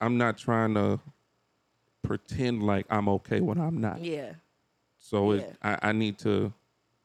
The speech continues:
Speaker 1: just get this out real quick.
Speaker 2: Not being okay.
Speaker 1: And it's okay not to be okay.
Speaker 2: Right.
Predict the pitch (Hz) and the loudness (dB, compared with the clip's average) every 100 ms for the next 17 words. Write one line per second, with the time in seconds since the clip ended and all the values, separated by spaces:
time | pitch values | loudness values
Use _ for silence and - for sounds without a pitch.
0 | _ _ _ _ _ _ _ 101 98 104 | _ _ _ _ _ _ _ -2 0 -2
1 | - 98 104 82 160 151 170 160 - 170 | -2 -6 -6 -6 -6 -6 -4 -6 -4 -6
2 | 170 156 156 160 147 107 135 - _ _ | -8 -10 -10 -10 -10 -12 -18 -20 _ _
3 | _ _ 135 - 190 165 196 160 107 - | _ _ -2 0 0 0 0 0 0 0
4 | 104 101 - 98 - 165 151 123 | 0 0 -2 -6 -6 -4 -4 -8